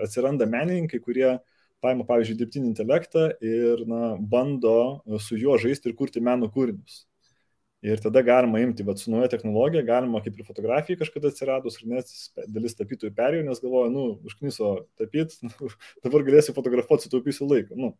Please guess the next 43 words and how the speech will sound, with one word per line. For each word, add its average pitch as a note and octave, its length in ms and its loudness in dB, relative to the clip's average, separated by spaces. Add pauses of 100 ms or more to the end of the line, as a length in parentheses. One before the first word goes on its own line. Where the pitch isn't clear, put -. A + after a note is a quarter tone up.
(140)
tarkim. - 320 -8 (600)
Ir A#2 120 0
vaizdas B2 320 6
atrodys A2+ 320 2
tikrai A#2 320 2
daug A2+ 320 4
panašesnis A2 580 -2
į, G#2+ 140 -4
į, G#2 200 -2 (100)
į G#2 100 -4
tai G#2+ 160 -2
ir B2 160 2
nereikės A2 480 0
tenai G2+ 220 -4 (340)
nei G#2 160 -6
proporcijų A2+ 400 -2
nieko G#2+ 240 -4
skaičiuot, G2+ 320 -10
nei G2+ 80 -4
dažų G#2 300 -2
maišyt. F2+ 320 -10 (960)
Tai A2+ 100 0
va, G#2+ 140 4
tai A#2+ 180 4 (300)
ko A#2+ 100 0
gero C3 300 2
tas B2+ 180 -4
dalykas C3 400 -2
veikia C3 240 -2
tik - 80 -18
tais A#2+ 160 -4
tada A2+ 320 2
originalumas, D#3 640 0
kada B2+ 320 4
tu B2 220 0 (100)
turi A#2 240 -4
visiškai A#2+ 380 -6
naują A#2+ 320 2
mediją, A2+ 420 0
kuri G#2+ 300 0
yra G#2+ 180 0
naujai G#2+ 240 0
pasirodžiusi. G#2 640 -2